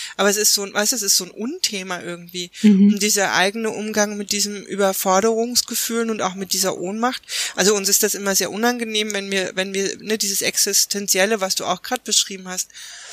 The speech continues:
Speaker 1: wenn wir sagen müssen, es gibt etwas, das, das macht, das, das f-, empfinden wir eben auch genauso, wie wir müssen gleich sterben. Nur weil das jetzt so ist, wir werden, das, das überleben wir nicht.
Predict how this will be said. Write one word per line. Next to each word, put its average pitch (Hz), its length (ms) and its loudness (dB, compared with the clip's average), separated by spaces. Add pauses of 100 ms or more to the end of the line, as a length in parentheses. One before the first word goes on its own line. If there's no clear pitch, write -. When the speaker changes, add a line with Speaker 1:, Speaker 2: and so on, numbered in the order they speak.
(220)
Speaker 1:
wenn 202 180 0
wir 202 160 4
sagen 185 360 2
müssen, 208 560 -6
es - 160 2
gibt - 240 -4
etwas, 233 400 0
das, 202 240 -4
das - 220 -2
macht, 202 240 -2 (220)
das, - 160 -2 (200)
das - 260 0
f-, 220 100 -2
empfinden 208 400 -2
wir 208 120 2
eben 202 180 -2
auch 220 220 2
genauso, 208 520 -2
wie 196 160 -10
wir 185 80 0
müssen 196 400 -4 (100)
gleich 202 240 0
sterben. 277 420 2 (340)
Nur 247 180 2
weil 254 120 6
das 226 200 0
jetzt 240 160 -4
so - 80 -4
ist, - 200 2
wir 196 120 -2
werden, 208 340 0
das, - 320 -2
das 196 160 0
überleben 240 400 -2
wir 311 100 -4
nicht. 185 280 -8